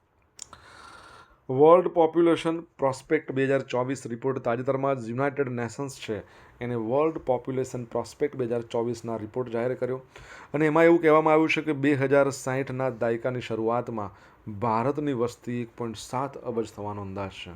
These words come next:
રિપોર્ટમાં એવું પણ કહેવામાં આવ્યું છે કે ભારતમાં વસ્તી વધારો થયા બાદ બાર ટકાનો ઘટાડો થશે.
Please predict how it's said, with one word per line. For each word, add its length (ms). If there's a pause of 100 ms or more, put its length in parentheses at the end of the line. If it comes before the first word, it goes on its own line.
(1300)
રિપોર્ટમાં 460
એવું 140
પણ 120
કહેવામાં 380
આવ્યું 140
છે 120
કે 100
ભારતમાં 600
વસ્તી 260
વધારો 340
થયા 220
બાદ 240
બાર 300
ટકાનો 380
ઘટાડો 360
થશે. 320